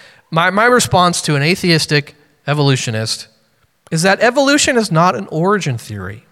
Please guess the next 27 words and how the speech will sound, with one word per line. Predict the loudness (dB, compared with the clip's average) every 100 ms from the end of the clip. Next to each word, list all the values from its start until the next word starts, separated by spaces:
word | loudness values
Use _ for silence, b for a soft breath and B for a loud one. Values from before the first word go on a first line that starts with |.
| _ _ _ _ _ _ _ _ _ _ _ _ _ _ _ _ _
So | -2 0
it | 2
claims | 2 2 2 -2
to | -2
be | 0 0
the | -2
origin | -2 -2 -2 -4
of | -6
species, | -6 -4 -4 -6 -10 -12
right? | -6 -6 -6
But | -6 -6 -8 B B B
it | -2
doesn't | 0 0 0
answer | 0 0 -2
this | -2
question, | -2 0 0 0 -4 -2
"Where | 2 2 4
did | 2
all | 2 4 4
matter | 2 2 4 4
and | 4
energy | 2 2 2 2 -2 -4
in | -2
the |
universe | 0 0 2 0 -2
come | -2 0 0
from?" | -2 -2 0 0 -4